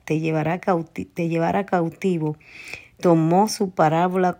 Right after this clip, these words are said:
otra vez y dijo: "Ay, ¿quién vivirá cuando hiciere Dios estas cosas? Vendrán naves de la costa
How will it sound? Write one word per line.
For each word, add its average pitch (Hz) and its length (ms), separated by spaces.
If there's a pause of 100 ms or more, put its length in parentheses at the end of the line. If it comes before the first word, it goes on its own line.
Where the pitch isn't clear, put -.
otra 180 380
vez 170 300
y 165 160
dijo: 151 400
"Ay, 202 480 (360)
¿quién 247 400
vivirá 175 480
cuando 165 400
hiciere 175 500
Dios 165 320
estas 190 420
cosas? 175 580 (420)
Vendrán 170 800
naves 190 500
de 160 220
la 147 220 (140)
costa 202 640